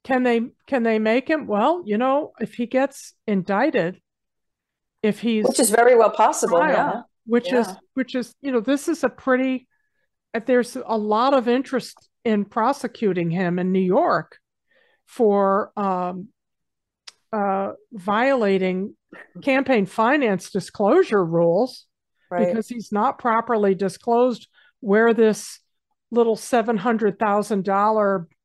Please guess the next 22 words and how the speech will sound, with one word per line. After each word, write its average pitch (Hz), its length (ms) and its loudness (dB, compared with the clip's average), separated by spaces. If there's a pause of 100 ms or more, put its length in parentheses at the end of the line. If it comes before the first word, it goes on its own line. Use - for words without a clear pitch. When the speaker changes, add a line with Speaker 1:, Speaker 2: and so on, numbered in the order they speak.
Speaker 1:
uh, 190 400 -4 (140)
gift 262 340 0
came 190 280 -4
from, 185 480 -4 (200)
from 190 320 -2
Speaker 2:
Mm-hmm. - 20 -2
Speaker 1:
loan 185 400 -4
to 196 180 -16
his, 190 500 -6 (520)
uh, 196 240 -2
campaign. 208 760 -2 (520)
I 294 260 2
feel, 196 600 -2 (120)
and 208 120 -4 (480)
I, 302 120 2
I - 20 0
bet 226 280 0
you 240 160 0
do 262 200 -4
too, 269 500 -6 (340)
that 294 220 0 (840)
he, 330 540 -2